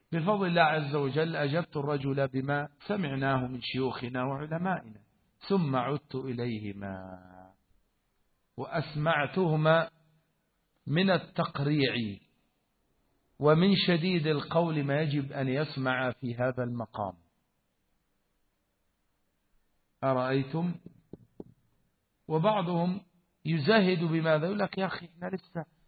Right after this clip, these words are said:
هنقعد ندرس وفقه المقارنة، طب إحنا عايزين حاجة من الأول".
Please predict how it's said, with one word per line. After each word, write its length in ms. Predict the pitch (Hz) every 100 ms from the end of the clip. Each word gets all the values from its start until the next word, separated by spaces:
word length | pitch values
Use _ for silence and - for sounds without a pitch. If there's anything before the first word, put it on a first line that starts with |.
| _ 156
هنقعد 420 | 202 190 170 156
ندرس 440 | 170 156 151 -
وفقه 600 | 180 180 175 - 185 -
المقارنة، 480 | 165 160 - 165 165
طب 160 | 147 143
إحنا 160 | 147
عايزين 260 | 156 156 156
حاجة 280 | 160 165 160
من 140 | 147
الأول". 440 | 143 143 135 113